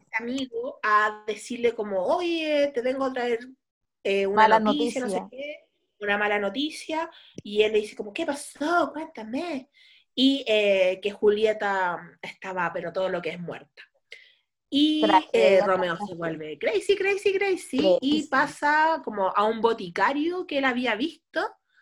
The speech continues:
Speaker 1: que no sé cómo sa-, <laughs> por qué, por qué había salido este tema de conversación con el boticario.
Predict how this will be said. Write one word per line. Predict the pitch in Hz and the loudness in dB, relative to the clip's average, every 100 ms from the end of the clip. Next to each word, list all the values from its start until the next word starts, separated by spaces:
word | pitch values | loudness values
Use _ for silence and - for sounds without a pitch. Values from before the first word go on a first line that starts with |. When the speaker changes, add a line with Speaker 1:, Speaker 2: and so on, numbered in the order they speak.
| _ - _ - | _ -20 _ -2
Speaker 1:
que | 190 | 0
no | 196 202 | 0 -2
sé | 226 | -4
cómo | 233 254 294 | 0 0 0
sa-, | 294 - | -4 -2
<laughs> | |
por | - 226 | 2 2
qué, | 302 277 415 - - | 2 0 0 -4 -2
por | 233 | 2
qué | 240 | 2
había | 269 320 | 4 4
salido | 330 277 | 4 4
este | 330 262 | 4 4
tema | 262 254 | 6 6
de | 240 | 4
conversación | 220 202 190 - 208 247 | 2 2 0 0 0 0
con | 302 | 2
el | 311 | 0
boticario. | 302 370 277 359 381 | 2 2 6 6 8